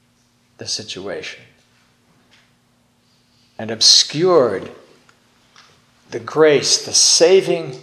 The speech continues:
grace of God in the salvation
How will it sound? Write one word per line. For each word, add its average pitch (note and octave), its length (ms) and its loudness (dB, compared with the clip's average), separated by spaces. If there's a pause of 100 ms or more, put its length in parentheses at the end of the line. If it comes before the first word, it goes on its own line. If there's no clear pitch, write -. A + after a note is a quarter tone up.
grace - 800 0
of B2+ 260 -6
God G#2+ 500 -4 (1600)
in A#2+ 160 -12
the A2 100 -14
salvation B2 880 -2